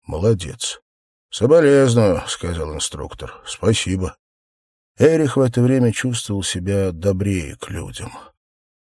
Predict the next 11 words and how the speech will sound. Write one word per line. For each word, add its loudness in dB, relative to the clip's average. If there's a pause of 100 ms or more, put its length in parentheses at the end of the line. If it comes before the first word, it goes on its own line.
(280)
Но 6
что-то 0
в -6
нём 0
происходило. -4 (800)
Было 2 (500)
ожидание 0
какого-то -4
события. -2 (800)
И 2
событие -6